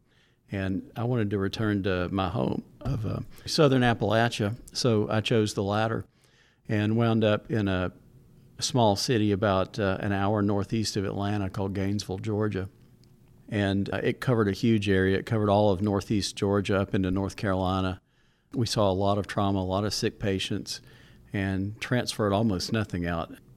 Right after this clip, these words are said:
Burn patients were about the only thing we had to transfer to Atlanta. And I loved the practice. I loved the town. I would still be there to this day if I had been treated fairly from a business point of view.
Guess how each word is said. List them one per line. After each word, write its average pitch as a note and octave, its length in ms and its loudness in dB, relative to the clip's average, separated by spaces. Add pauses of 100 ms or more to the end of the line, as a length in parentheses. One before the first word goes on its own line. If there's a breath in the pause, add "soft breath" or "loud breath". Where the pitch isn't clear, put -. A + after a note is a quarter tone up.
(120)
Burn A2 300 -2
patients G2 460 -6
were G#2+ 80 -2
about G2+ 220 -4
the A2 80 -4
only G#2 140 -4
thing G2+ 220 -4
we G2+ 80 -2
had G2+ 140 -4
to G2 60 -6
transfer G#2 500 -4
to G2+ 100 0
Atlanta. G#2+ 460 -4 (960)
And G#2+ 340 0 (100)
I A#2 120 -2
loved A#2+ 540 4
the A#2 60 -6
practice. - 800 0
I B2 60 -4
loved A2+ 300 0
the A2+ 80 0
town. A#2 560 -2 (360 soft breath)
I B2 120 -2
would A2 180 0
still B2 340 2
be A#2+ 200 4
there A#2 200 4
to A2+ 140 -2
this G#2 240 0
day G#2+ 380 2
if F#2+ 200 -6
I A2 60 -2
had G2 140 -2
been G2+ 160 -2
treated F#2 400 -2
fairly G2 320 0
from G2+ 200 -6
a F2+ 60 -2
business G2 460 -4
point F#2+ 280 -4
of F2+ 60 -4
view. F#2+ 300 -2